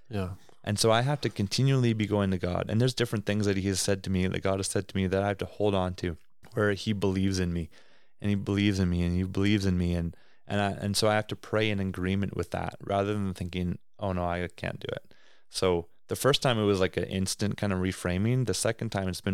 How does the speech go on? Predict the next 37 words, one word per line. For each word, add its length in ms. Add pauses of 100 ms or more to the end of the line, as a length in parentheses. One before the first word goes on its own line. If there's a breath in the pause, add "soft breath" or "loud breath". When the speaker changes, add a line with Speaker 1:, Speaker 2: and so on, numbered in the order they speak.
(120)
Speaker 2:
more 100
of 80
a 40
process. 680 (720)
But 120
I 40
have 220
to 140
agree 240
with 160
him 140
and 100
notice 320
the 100
times 380
where 100
I'm 80
living 240
out 140
of 80
the 80
insecurity 580
that 160
came 240
from 160
the 80
pain. 340 (380 soft breath)
And 80
when 100
I 60
can 220
notice 320
that, 280
then 160
I 80
can, 200
can 260